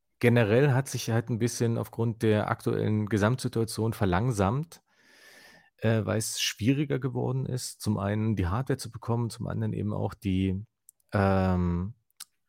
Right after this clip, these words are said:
das en-, das entsprechende Fachpersonal, um, um die Bauaufträge auch zu erledigen.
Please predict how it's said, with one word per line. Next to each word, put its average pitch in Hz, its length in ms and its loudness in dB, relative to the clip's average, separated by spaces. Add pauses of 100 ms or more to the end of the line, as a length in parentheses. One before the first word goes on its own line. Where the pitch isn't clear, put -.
(220)
das 107 180 0
en-, 104 340 -2
das 104 160 0
entsprechende 104 360 -4
Fachpersonal, 98 920 0 (140)
um, 98 500 0
um 98 260 -4
die 98 100 -4
Bauaufträge 101 640 -2
auch 95 200 -6
zu - 180 -4
erledigen. 92 500 -2